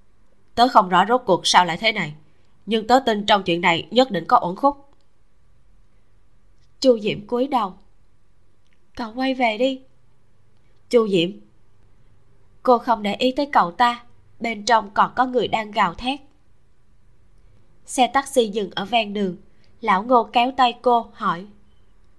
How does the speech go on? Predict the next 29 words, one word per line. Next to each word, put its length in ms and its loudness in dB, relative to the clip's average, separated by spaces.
"Bây 280 0
giờ 220 -4
cháu 200 0
đang 180 0
ở 140 -2
đâu?" 280 0
Chu 200 4
Diễm 260 -4
nhìn 220 -4
về 140 -6
phía 180 -6
Lý 200 -2
Chính. 320 -4
Lão 200 -2
Ngô 180 0
nhìn 200 -4
theo 220 -2
tầm 240 0
mắt 200 -8
của 160 -4
cô, 360 -2
kéo 240 -2
cô 160 2
sang 300 -4
mấy 160 -8
bước, 400 -4
nhỏ 220 -8
giọng 380 -4
nói: 260 -10